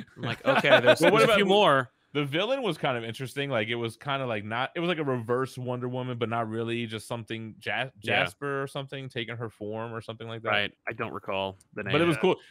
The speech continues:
Speaker 1: She had this scythe that can, like, slice through, uh, the fabric of reality and jump through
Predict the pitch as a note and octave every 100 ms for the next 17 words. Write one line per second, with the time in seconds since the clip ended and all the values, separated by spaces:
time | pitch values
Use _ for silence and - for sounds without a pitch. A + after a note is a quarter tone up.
0 | - D#3 D3 C3+ D3+ C3+ C#3 C3 A#2+ B2
1 | A2+ G2 - - A#2 B2 - B2 B2 A#2+
2 | A#2 G2 F2+ G2 - A2+ A2 G#2+ G2 A2
3 | A2 A2 G#2+ G2 G#2+ G#2 G#2+ G#2+ G#2